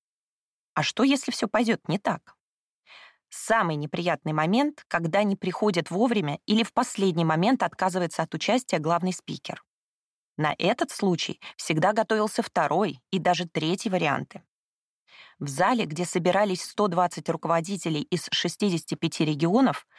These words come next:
за каждым круглым столом был назначен ответственный из команды университета. Если кто-то из коллег заболевал или оказывался не готов к проведению тренинга, его заменяла я или мои заместители. Как вы догадываетесь, срывов тренингов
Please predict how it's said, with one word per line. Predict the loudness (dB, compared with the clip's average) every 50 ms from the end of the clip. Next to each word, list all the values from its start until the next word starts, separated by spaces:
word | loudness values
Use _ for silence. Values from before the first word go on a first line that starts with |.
| -20 -20 -16 -10 -2
за | 0 0 0
каждым | 2 2 2 2 2 2 0 -2
круглым | 0 0 -2 0 0 0 -2 -2
столом | -2 -2 0 0 2 4 2 2
был | 2 2 2 2 4
назначен | 4 2 2 2 0 -2 -2 -2 -4 -2 -2
ответственный | -2 -2 0 0 -2 -2 -2 -4 -2 0 2 2
из | 0 0
команды | 0 0 2 2 2 2 0 -2
университета. | -2 0 0 2 2 0 0 -2 -4 -6 -4 -4 -4 -4 -4 -6 -10 -12 -12 _ _ _ _ _ _ _ _ _ _ _
Если | 0 0 2 2 0 -2
кто-то | -2 -2 0 0 2 2 0 -4
из | -6 -4
коллег | -2 -2 0 0 0 -2 -2
заболевал | -4 -2 -2 -2 -2 -2 0 2 2 2 2 0 -2 -10 -16 -20 -8 -4
или | 0 0 0
оказывался | 0 0 -2 0 0 0 0 0 0 -2 -2 -2 -2 0
не | 2 2 2
готов | 2 0 0 0 -2 -4 -4
к | -8 -10
проведению | -6 -4 -2 -2 -2 -2 -2 -2 -2 -2 -2
тренинга, | -2 0 2 4 4 4 4 4 0 -2
его | -2 -2 0 0 0
заменяла | 0 2 2 2 4 4 4 4 2
я | 2 2 2 2 2 2 -2 _ _
или | -4 -2 0 2
мои | 2 2 2 2
заместители. | 0 0 0 -2 -2 -4 -6 -6 -6 -4 -6 -6 -8 -8 -8 -12 _ _ _ _ _ _ _ _ _ _ _ _
Как | -4 -4 -2 -2
вы | -2 -2
догадываетесь, | 0 0 0 0 0 0 0 -2 -4 -4 -6 -8 -12 -14 -14 -16 _ _ _
срывов | -10 -4 -2 0 2 2 2 0 0
тренингов | -2 -4 -2 -2 -2 -2 -4 -4 -6 -8 -8